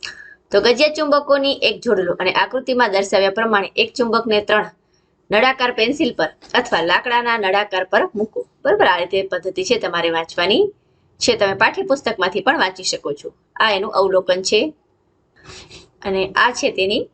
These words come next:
આકૃતિ. અવલોકન અને નિર્ણય તમે વાંચી શકો છો.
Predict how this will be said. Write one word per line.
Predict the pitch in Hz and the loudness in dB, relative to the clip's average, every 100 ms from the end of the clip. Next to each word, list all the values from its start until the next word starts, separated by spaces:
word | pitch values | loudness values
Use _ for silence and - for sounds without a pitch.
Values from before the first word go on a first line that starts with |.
| - | 0
આકૃતિ. | 190 214 190 190 - _ _ _ _ _ _ _ _ _ _ _ _ - _ _ _ _ _ _ _ _ _ _ _ _ _ _ _ - | 0 0 -6 -6 -12 _ _ _ _ _ _ _ _ _ _ _ _ -20 _ _ _ _ _ _ _ _ _ _ _ _ _ _ _ 2
અવલોકન | 233 254 254 233 | 6 6 4 0
અને | 202 208 | 0 -2
નિર્ણય | 185 214 220 170 | -2 0 0 -2
તમે | 170 175 415 | -4 -2 0
વાંચી | 220 202 190 | 0 0 -2
શકો | - - 160 | -2 -4 -6
છો. | - - | -6 -14